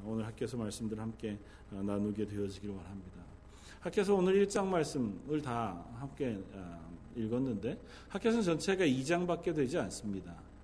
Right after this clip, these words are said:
그러니까, 어, 지금 읽은 시간만큼만 더 드리면 학개서 한 권을 통째로 다 우리가, 어, 읽을 수 있습니다. 아마 뭐 길어도 삼 분 정도를 넘지 않을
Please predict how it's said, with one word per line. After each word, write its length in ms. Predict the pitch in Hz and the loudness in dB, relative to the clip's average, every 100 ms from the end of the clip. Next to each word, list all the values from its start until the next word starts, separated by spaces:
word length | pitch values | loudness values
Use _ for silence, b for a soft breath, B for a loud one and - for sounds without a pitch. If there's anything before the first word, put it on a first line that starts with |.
| - | -6
그러니까, 360 | - 127 180 B B B B B - | 2 2 2 B B B B B -8
어, 580 | 127 120 120 120 123 - - - | -4 -2 0 -2 -4 -8 -14 -8
지금 600 | - 175 240 240 214 170 | -4 2 6 8 6 8
읽은 400 | 156 175 208 208 | 8 8 6 6
시간만큼만 1040 | 208 214 202 196 147 131 - 202 196 185 | 6 6 6 6 4 4 2 2 2 6
더 160 | 165 | 4
드리면 340 | 160 139 143 156 | 4 2 2 0
학개서 340 | 175 185 156 | 0 0 0
한 200 | 156 196 | -2 -2
권을 240 | 185 170 156 | 0 0 -2
통째로 460 | - 196 185 160 147 | -4 -6 -2 -2 -2
다 300 | 107 87 80 B B - | -2 -4 -8 B B -6
우리가, 400 | 107 107 101 95 - | -2 0 -2 -4 -10
어, 260 | 92 85 - | -12 -10 -4
읽을 360 | 120 117 120 113 | 0 2 2 2
수 140 | - | -2
있습니다. 440 | 95 - 87 80 73 - B B B 165 | -6 -6 -10 -12 -16 -18 B B B -4
아마 100 | 226 | -2
뭐 120 | 208 | -2
길어도 460 | - 117 139 147 | -2 4 4 4
삼 240 | 165 196 190 | 0 -4 -4
분 180 | 190 175 | -2 -4
정도를 400 | 156 123 127 135 | -2 -4 -2 -2
넘지 280 | 95 92 131 | -4 -6 -8
않을 180 | 90 | -6